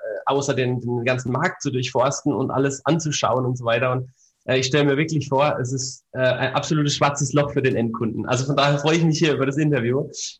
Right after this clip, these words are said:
Ähm, da können wir, denke ich, gute Aufklärung auch machen. Ja, kurz zu mir. Ähm, ja, Fabian Fallenbüchel, bin mittlerweile, äh, sechsunddreißig Jahre alt und, ähm,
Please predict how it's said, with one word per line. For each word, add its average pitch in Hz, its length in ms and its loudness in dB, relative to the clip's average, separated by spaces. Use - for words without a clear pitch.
Ähm, 135 640 2
da 127 220 2
können 147 240 2
wir, 139 140 6
denke 139 220 2
ich, 127 140 -8
gute 151 260 2
Aufklärung 120 480 0
auch 85 160 -2
machen. 104 300 -6
Ja, 139 140 2
kurz 190 320 0
zu 160 80 0
mir. 202 400 0
Ähm, 147 560 2
ja, 117 220 2
Fabian 110 300 0
Fallenbüchel, 127 680 0
bin 123 160 -2
mittlerweile, 117 720 0
äh, 107 160 -2
sechsunddreißig 120 640 -4
Jahre 127 340 2
alt 127 480 0
und, 120 560 -2
ähm, 113 560 0